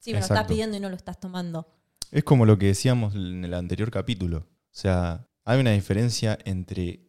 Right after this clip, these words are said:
Speaker 2: decir querer algo y realmente quererlo. Y ahí es donde entra la acción y donde entra la unificación del pensamiento con la emoción que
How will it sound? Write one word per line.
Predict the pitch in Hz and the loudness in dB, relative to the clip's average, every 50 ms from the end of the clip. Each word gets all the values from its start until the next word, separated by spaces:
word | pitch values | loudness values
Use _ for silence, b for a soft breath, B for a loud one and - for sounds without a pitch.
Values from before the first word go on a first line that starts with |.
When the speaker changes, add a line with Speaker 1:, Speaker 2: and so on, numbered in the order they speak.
| _ _ | _ _
Speaker 2:
decir | - - 95 95 - - - 131 143 139 143 135 120 | -4 0 2 2 2 2 4 4 6 6 4 2 -2
querer | - 95 95 101 107 107 | -4 0 2 4 4 4
algo | 98 92 90 85 85 90 92 104 113 - _ _ _ _ | 4 2 2 0 0 0 -2 -2 -4 -6 _ _ _ _
y | _ 101 98 | _ -2 0
realmente | 82 101 98 98 95 101 98 92 95 87 | 2 4 2 2 2 0 0 0 0 -2
quererlo. | 90 90 98 101 92 85 85 80 78 - - _ _ _ | 0 2 2 4 4 2 0 -2 -2 -6 -10 _ _ _
Y | - 98 101 | 0 4 4
ahí | 107 131 143 | 6 6 6
es | 123 | 4
donde | 107 98 95 87 92 | 2 2 0 -2 -2
entra | 90 87 90 87 | -2 0 0 0
la | 87 85 | 0 0
acción | 82 - - - 87 82 80 90 - _ _ | -2 -2 -2 -2 -2 -2 -2 -4 -10 _ _
y | 98 101 | 2 4
donde | 101 101 98 95 95 104 | 6 6 6 6 4 4
entra | 107 113 - - 104 | 4 4 4 2 2
la | 101 95 95 | 4 4 2
unificación | 95 95 95 87 - 95 - 98 95 - - 113 113 107 | 2 0 -2 -2 -4 -4 -4 -2 -4 -2 -2 -2 0 0
del | 98 92 95 | 0 -2 -2
pensamiento | - 95 92 90 - 98 98 101 104 101 95 95 101 95 | -2 -4 -4 -4 -2 -4 -2 -2 -2 -4 -2 -4 -4 -4
con | 95 92 92 | -4 -6 -6
la | 87 | -6
emoción | 85 85 87 87 - - 98 92 85 85 101 | -6 -6 -6 -6 -2 -2 0 0 0 -2 -6
que | - | -10